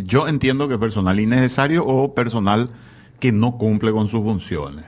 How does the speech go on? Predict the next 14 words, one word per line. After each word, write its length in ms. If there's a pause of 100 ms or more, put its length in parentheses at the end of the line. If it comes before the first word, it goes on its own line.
que, 140
que 100
no, 240
que 100
no 200
rinde 520
para 180
el 100
Estado. 420 (520)
Después 440
tenés, 560
eh, 320 (340)
adquisiciones 800
públicas, 800